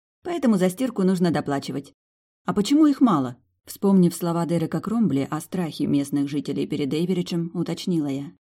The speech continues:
«Ну, наверное, потому что на островах в принципе мало людей живёт», пожала плечами собеседница. «Никогда не задумывалась, если честно. Так что, идём, покажу тебе, где утюг раздобыть».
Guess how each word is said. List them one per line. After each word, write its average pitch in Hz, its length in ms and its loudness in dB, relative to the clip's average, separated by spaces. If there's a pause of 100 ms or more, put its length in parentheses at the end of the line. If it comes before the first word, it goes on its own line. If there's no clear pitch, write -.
(680)
«Ну, 359 200 4
наверное, 196 500 4
потому 165 300 -4
что 170 160 -6
на 165 140 0
островах 185 460 -4
в - 60 -20
принципе 277 460 -4
мало 156 240 2
людей 160 300 0
живёт», 160 380 -4 (420)
пожала 143 340 -4
плечами 139 440 -2
собеседница. 139 760 -6 (520)
«Никогда 285 380 4
не 247 120 4
задумывалась, 202 560 2
если 156 240 -2
честно. 156 420 -6 (400)
Так 294 160 -2
что, 185 320 2
идём, 285 380 2
покажу 247 360 -2
тебе, 190 240 2
где 175 180 6
утюг 185 280 2
раздобыть». 180 480 0